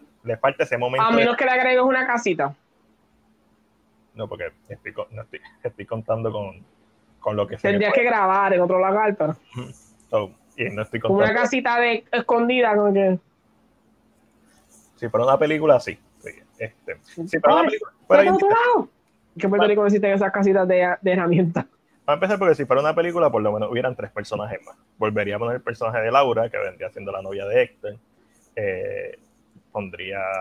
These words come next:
Speaker 1: y pondría por lo menos a una pareja más. Este,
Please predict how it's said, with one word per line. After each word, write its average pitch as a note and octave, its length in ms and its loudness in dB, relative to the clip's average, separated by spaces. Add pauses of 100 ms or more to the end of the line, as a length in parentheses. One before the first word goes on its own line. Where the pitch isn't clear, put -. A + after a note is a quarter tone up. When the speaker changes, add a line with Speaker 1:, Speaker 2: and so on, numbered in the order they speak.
(220)
Speaker 1:
y A#2 80 -8
pondría G2 400 -4 (540)
por A2+ 120 0
lo G#2+ 100 0
menos G#2+ 240 -4
a G#2+ 60 -10
una G2+ 200 -6
pareja G2 320 -6
más. - 120 -20 (680)
Este, F#2+ 720 -18